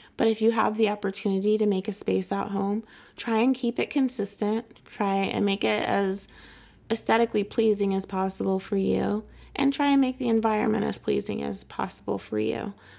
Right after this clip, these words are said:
So good smells, nice lighting, soft blankets,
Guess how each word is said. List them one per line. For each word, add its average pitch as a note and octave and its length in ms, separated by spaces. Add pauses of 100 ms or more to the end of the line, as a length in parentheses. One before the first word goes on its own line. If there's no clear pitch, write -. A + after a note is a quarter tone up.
So G3 460
good A3+ 220
smells, G3 840 (320)
nice G3+ 340
lighting, F#3 680 (340)
soft - 400
blankets, - 680